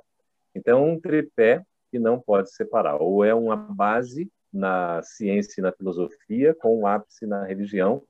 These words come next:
entendendo a religião sem paramentos, sem dogmas, né, sem essas questões tradicionalistas em que muitos confundem para dizer, então, que o espiritismo não é religião. Então, veja, não dá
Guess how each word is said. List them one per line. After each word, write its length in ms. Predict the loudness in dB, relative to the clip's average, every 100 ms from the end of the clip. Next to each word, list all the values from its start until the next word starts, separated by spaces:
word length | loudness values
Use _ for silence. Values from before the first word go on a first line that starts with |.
| _ -8
entendendo 520 | -2 0 2 2 0
a 60 | 0
religião 480 | -4 -4 -2 -2
sem 200 | -4 -10
paramentos, 760 | -2 0 0 0 -2 -4 -8 -16
sem 200 | -12 -12
dogmas, 540 | 0 4 4 2 -8 -14 _ _ _ _
né, 100 | -8
sem 180 | -6 -6
essas 260 | -8 -8 -6
questões 480 | -6 -4 -4 -6 -4
tradicionalistas 920 | -6 -6 -6 -2 -2 -2 -6 -8 -12 _ _ _
em 60 | -10
que 140 | -2
muitos 240 | 0 0 -2
confundem 500 | -4 -4 -2 -4 -2
para 180 | 0 0
dizer, 300 | -2 -4 -6
então, 300 | -4 -6 -8
que 100 | -12
o 20 |
espiritismo 400 | -16 -14 -12 -4
não 200 | 0 0
é 40 |
religião. 640 | -2 -6 -8 -4 -2 -2 -4 _ _ _ _ _
Então, 160 | -6 -2
veja, 360 | 0 0 -2
não 280 | -2 0 0
dá 260 | 0 0